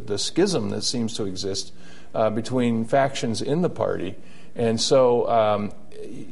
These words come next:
if they were intending to send a message to one part and say, "Get on board or get out," um, I think they've also awakened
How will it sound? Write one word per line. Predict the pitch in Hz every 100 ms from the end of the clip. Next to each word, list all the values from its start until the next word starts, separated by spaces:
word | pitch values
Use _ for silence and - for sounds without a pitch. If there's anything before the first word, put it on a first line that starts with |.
| 95
if | 135 -
they | 139
were | 143 131
intending | 123 117 156 180 156
to | 131
send | - 156 139
a |
message | 135 147 - 123 -
to | 123
one | 113 131 180
part | 156 110 98 120 - -
and | 117 107 110 104
say, | - 113
"Get | 104 120
on | 127 120
board | 113 127 117
or | 104
get | 113
out," | 120 160 110 - - - - - -
um, | 120 117 110 110 -
I | 120
think | 143 131
they've | 123
also | 113 123 -
awakened | 117 110 117 123 104 101